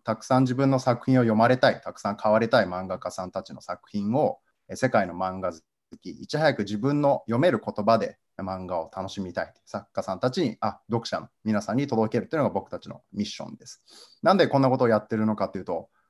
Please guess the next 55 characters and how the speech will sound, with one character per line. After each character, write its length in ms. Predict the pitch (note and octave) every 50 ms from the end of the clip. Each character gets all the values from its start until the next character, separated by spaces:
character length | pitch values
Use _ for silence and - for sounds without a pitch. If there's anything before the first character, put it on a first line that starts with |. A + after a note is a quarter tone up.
| _ _ _
あ 120 | - G#2+ G#2
の、 60 | G#2
世 160 | - F#3+ F#3+
界 180 | F#3+ F#3 D3 A2+
の 80 | G2
漫 220 | G2 G2+ G#2 A2 G#2
画 100 | A2 G#2+
市 140 | - B2 G#2
場 140 | G#2 F#2+
が 340 | - - - - - - A2+
ア 60 | B2+
ジ 120 | B2+ B2 A#2
ア 100 | G2 F2
を 80 | E2
中 200 | - - G2 F#2+
心 140 | - - F2
に 60 | F2
急 200 | - - A2 A2
成 180 | - - G#2 -
長 140 | - - -
し 80 | -
て 80 | - -
い 20 |
る 60 | - -
っ 20 | _
て 80 | _ -
い 20 |
う 40 | -
の 60 | -
が 80 | - -
背 180 | - G2 F#2
景 160 | - _ - B1+
に 100 | - G#1+
あ 40 |
り 80 | - -
ま 140 | - - -
し 80 | -
て、 320 | _ - C3 G#2 - - _ _ _ _ _ _
あ、 80 | B2
日 80 | B2+ B2+
本 220 | D3 G#3 G#3+ G#3+
の 260 | G#3 G3+ G3 F3 - - D3+
漫 160 | C#3+ D3 D3
画 120 | C#3+ C#3+
市 160 | C#3 D3+ D3+
場 140 | B2 A2 G2
っ 100 | - -
て 100 | _ F#2+
五 140 | G2 G#2 G#2
年 220 | G#2+ A2+ A#2 A#2 A#2+
以 40 | A#2
上 300 | G#2+ F#2+ - - - -
横 260 | _ F#2+ F2+ - F#2+ F2
ば 200 | F#2 F2 E2 E2+
い 100 | -